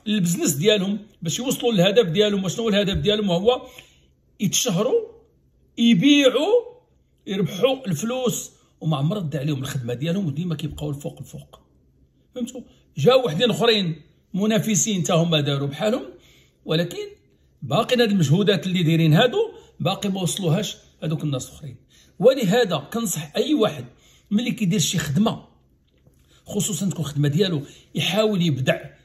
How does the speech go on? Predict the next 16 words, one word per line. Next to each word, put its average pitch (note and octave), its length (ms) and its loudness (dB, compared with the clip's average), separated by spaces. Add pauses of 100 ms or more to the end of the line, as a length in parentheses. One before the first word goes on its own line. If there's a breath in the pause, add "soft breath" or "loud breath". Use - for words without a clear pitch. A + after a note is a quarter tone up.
ماشي A3 380 0
يبقى F#3+ 420 0
ديما G3+ 760 2 (160)
في - 180 -8
نفس F#3+ 220 2
داك D#3+ 220 -4
الشيء. - 280 -2 (300 loud breath)
يبد-، D#3 260 -2
يبدع، D3 420 2
يبدع. D#3+ 320 -2
انا A#3+ 120 -2
كنعرف A#3+ 300 -2
دابا A#3 160 0
شحال A#3 240 -2
من C4+ 100 0
حداد E3 580 0